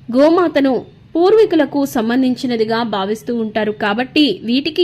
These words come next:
ఏదైనా ఆహారం ఇవ్వడాన్ని ఈ రోజు మర్చిపోవద్దు. మౌని అమావాస్య రోజున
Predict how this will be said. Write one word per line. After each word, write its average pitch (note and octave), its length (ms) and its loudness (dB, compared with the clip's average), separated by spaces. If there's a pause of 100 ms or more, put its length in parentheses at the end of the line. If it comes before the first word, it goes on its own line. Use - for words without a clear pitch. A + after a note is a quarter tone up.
(140)
ఏదైనా C4 380 -2
ఆహారం A#3 460 -2
ఇవ్వడాన్ని A3 500 -2
ఈ G#3+ 240 0
రోజు G#3+ 280 -2
మర్చిపోవద్దు. G#3+ 800 -2 (500)
మౌని F4 400 4
అమావాస్య B3 500 -2
రోజున A3 420 -2